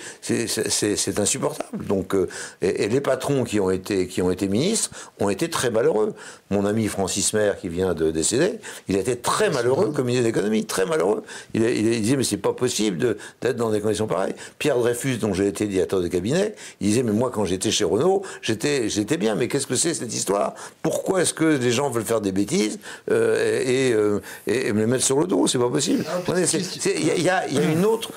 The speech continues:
Speaker 1: il y a une autre atmosphère. Alors, comment attirer des gens qui connaissent l'industrie ? C'est une autre question. Comment attirer des gens qui connaissent l'industrie dans, euh, les ministères et dans l'administration ? Ça, j'en sais rien.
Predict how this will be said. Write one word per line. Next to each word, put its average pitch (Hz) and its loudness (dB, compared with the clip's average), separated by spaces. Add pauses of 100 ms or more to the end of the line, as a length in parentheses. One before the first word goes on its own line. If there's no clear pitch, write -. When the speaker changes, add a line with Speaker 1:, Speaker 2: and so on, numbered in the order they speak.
(180)
Speaker 1:
il 127 0
y - 2
a 143 2
une 170 2
autre 190 2
atmosphère. 147 2
Alors, 113 0
comment 180 0 (420)
attirer 147 2
des 117 2
gens 113 2
qui 92 -8
connaissent 135 0
l'industrie ? 92 0
C'est - -4
une 90 -2
autre - -2
question. - -2 (320)
Comment 143 0
attirer 120 0 (220)
des 98 0
gens 117 2
qui 95 -4
connaissent 123 2
l'industrie 104 0
dans, 98 -2 (360)
euh, 104 2
les 107 0
ministères 107 2
et 98 2
dans 101 0
l'administration ? 95 0 (180)
Ça, 110 -2
j'en 104 2
sais 123 0
rien. 143 0